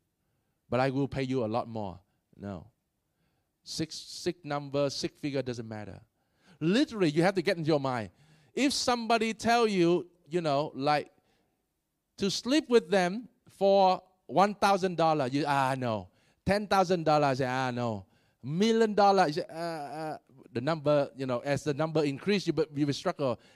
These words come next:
"Uh, no." Ten million dollar, "Ah, ten million dollar, what I can do with ten million dollar? That's a lot. One night, one night, no problem, one night."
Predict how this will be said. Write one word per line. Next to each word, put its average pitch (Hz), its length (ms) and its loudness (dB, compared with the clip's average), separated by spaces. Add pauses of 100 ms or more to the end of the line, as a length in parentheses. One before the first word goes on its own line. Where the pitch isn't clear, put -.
(140)
"Uh, 107 280 -10
no." 120 340 -4 (480)
Ten 269 260 2
million 262 280 4
dollar, 196 340 4 (120)
"Ah, 190 240 -8
ten 185 240 -12
million 180 200 -10
dollar, 151 280 -6
what 151 160 -4
I 160 60 -6
can 151 200 -10
do 147 120 -6
with 143 120 -6
ten 139 140 -12
million 127 200 -10
dollar? 113 160 -8
That's 104 180 -12
a 107 60 -8
lot. 104 260 -8 (300)
One 120 400 -8
night, 117 240 -8
one 117 220 -8
night, 113 220 -8
no 117 120 -6
problem, 113 460 -8
one 107 160 -10
night." 104 160 -12